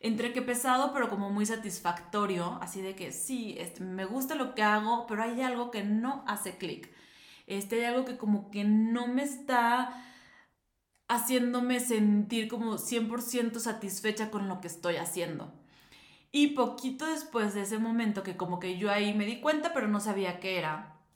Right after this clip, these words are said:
este, tuve un breakup con, con un novio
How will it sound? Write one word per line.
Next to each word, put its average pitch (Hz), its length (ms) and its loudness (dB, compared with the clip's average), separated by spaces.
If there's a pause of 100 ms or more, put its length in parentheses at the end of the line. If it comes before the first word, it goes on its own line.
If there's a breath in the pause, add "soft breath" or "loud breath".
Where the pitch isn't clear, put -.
(500)
este, 190 260 -4
tuve 190 300 -2
un 190 260 -4
breakup 220 480 0
con, 156 380 -4
con 180 160 -6
un 196 100 -2
novio 190 480 2